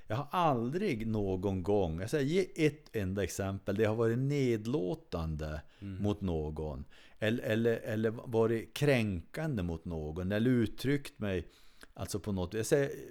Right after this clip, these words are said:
Speaker 1: har jag gjort det så, så, så ber jag om ursäkt. Men ge, jag tror inte jag har gjort det. Jag säger, ge ett
Speaker 2: <clears throat>
Speaker 1: enda exempel.
Speaker 2: Mm.
Speaker 1: Och jag var nog ganska, jag var nog ganska tuff i debatten och verkligen ifrågasatt och kritiserat.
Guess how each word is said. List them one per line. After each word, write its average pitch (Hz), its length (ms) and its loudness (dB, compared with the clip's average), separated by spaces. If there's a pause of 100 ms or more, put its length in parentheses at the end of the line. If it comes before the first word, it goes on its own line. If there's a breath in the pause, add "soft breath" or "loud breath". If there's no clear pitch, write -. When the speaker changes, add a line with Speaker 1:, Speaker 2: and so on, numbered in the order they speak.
(140)
Speaker 1:
har 147 180 0
jag 175 80 2
gjort 196 260 -2
det 147 100 4
så, 143 340 -2
så, 131 380 -2
så 123 320 0
ber 120 280 0
jag 127 120 8
om 120 160 4
ursäkt. 107 340 4
Men 151 140 4
ge, 180 280 6
jag 151 140 2
tror 196 220 0
inte 139 140 0
jag 123 60 2
har 123 40 2
gjort 214 260 -4
det. - 60 -4
Jag 127 80 -2
säger, 147 180 0
ge 185 340 2
ett 127 180 -2
Speaker 2:
<clears throat> - 20 -2
Speaker 1:
enda 131 260 0
exempel. 151 580 -4 (260 loud breath)
Speaker 2:
Mm. 92 160 -8
Speaker 1:
Och 101 60 4
jag 123 100 8
var 233 100 2
nog 185 160 2
ganska, 120 260 2
jag 120 200 4
var 208 100 0
nog 139 100 0
ganska 107 220 -2
tuff - 300 0
i 104 60 2
debatten 90 520 -2
och 98 80 2
verkligen 101 260 0
ifrågasatt 87 720 -2
och 92 100 -6
kritiserat. 92 920 -4